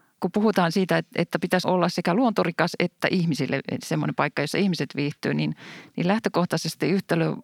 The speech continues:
voi olla niinku haastavaa, jos me rakennetaan lentokenttää ja kaupunkia, kun molemmat vähän niinku raivaa sitä luontoa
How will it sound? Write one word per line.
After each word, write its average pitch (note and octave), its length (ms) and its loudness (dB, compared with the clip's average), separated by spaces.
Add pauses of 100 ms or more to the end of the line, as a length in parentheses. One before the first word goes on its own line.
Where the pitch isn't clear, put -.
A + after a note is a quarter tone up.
(140)
voi F#3 200 2
olla F3+ 280 2
niinku F3+ 180 -2
haastavaa, F3+ 520 0
jos D#3 180 -2
me E3 100 2
rakennetaan D#3 600 -2
lentokenttää G3+ 840 0
ja F3+ 180 -2
kaupunkia, F3 640 0
kun E3+ 100 -2
molemmat F#3 480 0
vähän D#3+ 200 2
niinku D#3+ 200 -4
raivaa F3 460 0
sitä - 240 -6
luontoa D3+ 500 -4